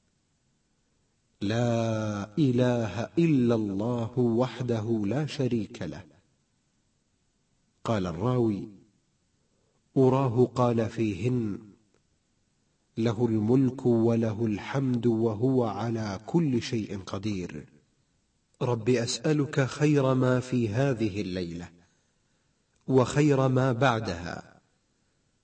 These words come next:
وأعوذ بك من شر ما في هذه الليلة، وشر ما بعدها. رب أعوذ بك من الكسل،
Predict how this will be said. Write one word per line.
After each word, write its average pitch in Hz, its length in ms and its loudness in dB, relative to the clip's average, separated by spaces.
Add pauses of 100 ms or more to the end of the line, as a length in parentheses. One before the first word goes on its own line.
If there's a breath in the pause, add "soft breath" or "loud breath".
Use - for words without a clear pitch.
(300)
وأعوذ 113 800 0
بك 120 300 0
من 117 300 0
شر 120 500 0
ما 120 360 0
في 110 340 -2
هذه 123 560 0
الليلة، 113 720 0 (840)
وشر 127 640 2
ما 135 220 0
بعدها. 90 840 -6 (1400)
رب 117 300 2
أعوذ 135 680 2
بك 139 360 2
من 131 300 4
الكسل، 117 800 -2